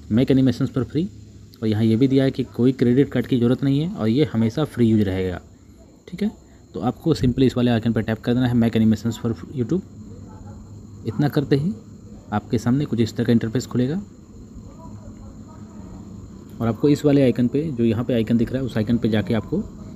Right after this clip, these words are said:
लॉगिन कर लेना है अपनी Gmail आईडी से। मैंने already कर रखा है, तो अब मैं चलता हूँ सीधे वीडियो की ओर। तो यहाँ पे आप देख सकते हो character हमारा दिख रहा है, ये हमारा character है। इसको हम अपनी उंगलियों से drag कर सकते हैं इधर उधर और यहाँ side पे करके इसे छोटा बड़ा भी कर सकते हैं। मैं इसे छोटा कर लेता हूँ फ़िलहाल।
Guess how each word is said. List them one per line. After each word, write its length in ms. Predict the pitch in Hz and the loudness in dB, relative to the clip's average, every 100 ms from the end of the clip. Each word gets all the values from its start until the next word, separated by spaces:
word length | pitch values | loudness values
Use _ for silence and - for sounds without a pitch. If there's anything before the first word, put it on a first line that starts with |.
| - - | -10 0
लॉगिन 280 | 107 107 135 | 4 4 6
कर 100 | 131 | 4
लेना 140 | 135 139 | 4 4
है 40 | |
अपनी 140 | 131 | 4
Gmail 220 | 113 127 135 | 4 6 6
आईडी 160 | 131 | 4
से। 140 | - - | 2 -4
मैंने 460 | - - - 117 | -6 -14 -2 2
already 260 | 117 113 127 | 4 4 2
कर 160 | 131 | 0
रखा 240 | 131 127 143 | -2 -2 -2
है, 120 | 196 - - - | -4 -8 -18 -10
तो 80 | 127 | 0
अब 40 | 123 | 2
मैं 120 | 127 | 2
चलता 260 | 120 113 | 0 0
हूँ 60 | 156 | 2
सीधे 180 | 127 127 | 4 6
वीडियो 280 | 117 117 104 | 6 6 4
की 100 | 95 | 0
ओर। 120 | 87 - - - - - - - - | -4 -4 -6 -8 -8 -8 -8 -10 0
तो 60 | |
यहाँ 140 | 135 147 | 2 4
पे 100 | 165 | 4
आप 60 | |
देख 140 | 143 139 | 4 2
सकते 120 | 143 | 2
हो 80 | 135 | 4
character 320 | 117 - 127 | 4 2 2
हमारा 200 | 123 120 | 4 4
दिख 180 | 117 113 | 2 0
रहा 100 | 127 | -4
है, 160 | - | -2
ये 120 | 120 | 2
हमारा 200 | 113 117 | 4 4
character 380 | 110 107 101 117 | 2 -2 -2 -4
है। 100 | 156 - - - - | -4 -8 -14 -14 -10
इसको 260 | 107 - 113 | -10 -2 0
हम 280 | 120 131 151 - - - - - - | 2 0 -4 -14 -16 -16 -16 -18 -14
अपनी 260 | 104 120 117 | -2 4 6
उंगलियों 320 | 113 120 120 | 6 4 2
से 180 | - 110 | 0 -2
drag 280 | 104 117 113 | 2 2 0
कर 160 | - 104 | -6 -6
सकते 280 | 117 - | -6 -4
हैं 80 | 113 117 | -2 0
इधर 200 | 123 113 | 2 2
उधर 240 | 110 143 - - - - - | 2 0 -6 -20 -20 -20 -10
और 60 | 107 | -2
यहाँ 160 | 113 110 | 0 0
side 320 | - 120 117 | 2 2 2
पे 140 | 120 | 0
करके 280 | 110 117 117 | 0 -2 -2
इसे 120 | 107 107 | -2 -2
छोटा 260 | - 113 | -4 -2
बड़ा 140 | 113 113 | 2 2
भी 80 | |
कर 120 | 113 107 | 2 0
सकते 200 | - - | -4 -4
हैं। 140 | 113 | 0
मैं 60 | 113 | 0
इसे 180 | 117 | 0
छोटा 240 | 101 107 110 | -4 -2 -2
कर 100 | 117 | 0
लेता 200 | 117 127 | 0 -2
हूँ 80 | 117 | -2
फ़िलहाल। 320 | 120 123 | -2 -2